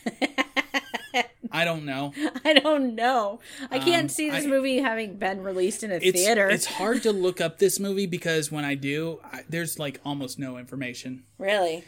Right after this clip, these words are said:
Speaker 2: Yeah. I, and I think it's because it's a hard R,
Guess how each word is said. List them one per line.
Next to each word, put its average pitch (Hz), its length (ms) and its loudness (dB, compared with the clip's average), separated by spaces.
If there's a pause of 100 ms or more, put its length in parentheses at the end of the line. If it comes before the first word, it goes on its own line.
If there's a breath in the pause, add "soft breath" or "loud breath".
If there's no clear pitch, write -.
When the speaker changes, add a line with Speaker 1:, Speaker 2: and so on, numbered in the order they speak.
(100)
Speaker 2:
Yeah. 139 340 -2 (460 soft breath)
I, 160 140 -2
and 180 180 0
I 185 100 0
think 214 200 2
it's 160 140 0
because 143 340 -6
it's 135 120 -8
a 127 60 -6
hard 139 300 -6
R, 135 540 -2